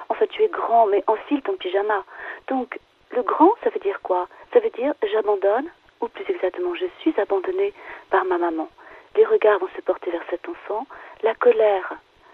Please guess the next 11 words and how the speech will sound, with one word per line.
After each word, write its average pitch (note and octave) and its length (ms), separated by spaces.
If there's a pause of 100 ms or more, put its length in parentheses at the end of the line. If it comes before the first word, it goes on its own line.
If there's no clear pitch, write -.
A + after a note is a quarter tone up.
(220)
va A3 120
monter, G3 480 (360)
l'injustice, - 720 (1040)
et A4 80
parfois, - 420
bien G4+ 200 (160)
sûr, F3 240 (120)
évidemment, F#4+ 520 (100)
la G#4+ 140
jalousie. - 540
C'est-à-dire, A#3 560